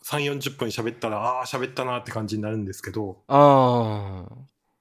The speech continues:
Speaker 1: こう、リモートだとね、なんか
Speaker 2: 確かに。
Speaker 1: 長くなっちゃいがちですよね。
Speaker 2: うん。わかります。<laughs>
Speaker 1: <laughs>
Speaker 2: なかなかこうね、突然会って一時間半、こう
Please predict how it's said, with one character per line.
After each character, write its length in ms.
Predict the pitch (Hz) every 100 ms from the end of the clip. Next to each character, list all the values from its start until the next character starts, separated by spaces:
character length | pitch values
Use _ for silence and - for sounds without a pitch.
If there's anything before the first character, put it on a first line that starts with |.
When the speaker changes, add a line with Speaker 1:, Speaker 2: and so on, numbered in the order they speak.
| -
Speaker 1:
こ 220 | 139 120
う、 80 | 143
リ 100 | 151
モ 200 | 233 214
ー 40 |
ト 100 | 123
だ 120 | 107
と 120 | 104 104
ね、 340 | 117 98 101 _ _ _ _ _
な 80 | 120
ん 40 |
か 80 | 143
Speaker 2:
確 140 | 95 101
か 40 |
に。 40 | 117
Speaker 1:
長 160 | 135
く 80 | 135
な 100 | 131
っ 80 | 123
ち 100 | -
ゃ 60 | 123
い 60 |
が 100 | 113
ち 120 | 113
で 80 | 110
す 120 | 107
よ 80 | 95
ね。 160 | 90 95 -
Speaker 2:
う 80 | 120
ん。 300 | 107 87 - _ _ _ -
わ 100 | 113
か 120 | 113
り 80 | 95
ま 100 | 85
す。 240 | - _ _ - -
<laughs> 140 | 143 - - 101 - - - 131
Speaker 1:
<laughs> 580 | 131 135 - - - -
Speaker 2:
な 120 | 226
か 200 | - 285
な 140 | 359 -
か 260 | 262 254
こ 280 | - 240 226
う 20 |
ね、 100 | 226
突 300 | 233 233 233
然 200 | 254 254
会 40 | 156
っ 40 |
て 140 | - 131
一 200 | 139 202
時 80 |
間 220 | 208 196 180
半、 540 | 208 165 107 98 -
こ 160 | -
う 80 | 98